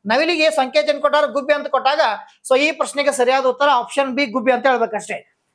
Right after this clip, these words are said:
ನೀವು ತಪ್ಪಾಗಿ ನವಿಲು ಅಂತ ಹಾಕ್ಬಾರ್ದು. ಇದು ಕೋಡಿಂಗ್ ಮೇಲೆ ಇರುವಂತ ಕಾನ್ಸೆಪ್ಟ್. So ಕರೆಕ್ಟ್ ಆಗಿ ಏನ್ ಮಾಡ್ರಿ, ಕರೆಕ್ಟ್ ಆಗಿ ಅಬ್ಸರ್ವ್ ಮಾಡ್ರಿ. ನೆಕ್ಸ್ಟ್ ಮುಂದಿನ ಪ್ರಶ್ನೆ ಇದೆ. ನೆಕ್ಸ್ಟ್ ಪ್ರಶ್ನೆ ನೋಡ್ರಿ, ಎಲ್ಲರೂ ಕೂಡ ಗಮನಿಸ್ಬೇಕಷ್ಟೇ.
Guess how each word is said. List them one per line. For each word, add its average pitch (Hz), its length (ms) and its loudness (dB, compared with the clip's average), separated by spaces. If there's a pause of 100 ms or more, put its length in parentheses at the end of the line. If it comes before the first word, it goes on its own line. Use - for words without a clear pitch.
ನೀವು 294 240 4
ತಪ್ಪಾಗಿ 294 460 2
ನವಿಲು 285 300 2
ಅಂತ 277 120 -2
ಹಾಕ್ಬಾರ್ದು. 220 440 0
ಇದು 294 180 0
ಕೋಡಿಂಗ್ 302 360 0
ಮೇಲೆ 294 160 2
ಇರುವಂತ 277 280 0
ಕಾನ್ಸೆಪ್ಟ್. 254 920 -2
So 240 140 0
ಕರೆಕ್ಟ್ 269 260 0
ಆಗಿ 285 160 2
ಏನ್ 277 120 -2
ಮಾಡ್ರಿ, 262 240 0 (360)
ಕರೆಕ್ಟ್ 247 240 0
ಆಗಿ 294 200 2 (380)
ಅಬ್ಸರ್ವ್ 262 280 2
ಮಾಡ್ರಿ. 202 340 -4
ನೆಕ್ಸ್ಟ್ 277 400 -4
ಮುಂದಿನ 277 240 2
ಪ್ರಶ್ನೆ 262 240 -2
ಇದೆ. 320 420 -2 (140)
ನೆಕ್ಸ್ಟ್ 262 320 0
ಪ್ರಶ್ನೆ 285 260 2
ನೋಡ್ರಿ, 277 240 2
ಎಲ್ಲರೂ 269 260 2
ಕೂಡ 277 160 0 (500)
ಗಮನಿಸ್ಬೇಕಷ್ಟೇ. 226 720 -2